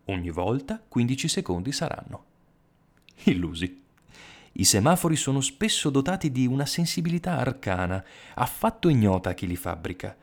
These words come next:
e avvertono a distanza, nelle cateratte di macchine che convergono su di loro, se c'è qualche caso interessante. L'automobilista ansioso, in ritardo, preoccupato di far presto e di non perdere un secondo, è la vittima favorita.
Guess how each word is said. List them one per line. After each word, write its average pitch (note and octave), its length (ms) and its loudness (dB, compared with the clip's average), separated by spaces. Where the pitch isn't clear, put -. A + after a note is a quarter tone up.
e A2 80 4
avvertono A#2+ 540 4
a - 40 4
distanza, E3+ 640 -2
nelle A2+ 280 6
cateratte B2+ 480 0
di G2 80 2
macchine A2 400 2
che G#2 120 -4
convergono G#2+ 600 0
su A2 180 -6
di F#2 100 -6
loro, G2+ 440 -4
se - 160 2
c'è F3 180 0
qualche F#3 300 -2
caso G#2 240 0
interessante. C#3+ 760 -4
L'automobilista C3+ 760 2
ansioso, F#2 800 2
in B2 200 6
ritardo, G#2+ 600 4
preoccupato D#3+ 520 2
di C3 100 0
far - 220 2
presto D3 400 0
e B2+ 60 6
di A2+ 80 2
non G#2+ 180 4
perdere C#3 380 2
un B2 160 2
secondo, F#2+ 800 -2
è B2+ 100 0
la A2 140 4
vittima D#3 400 0
favorita. A2+ 580 -4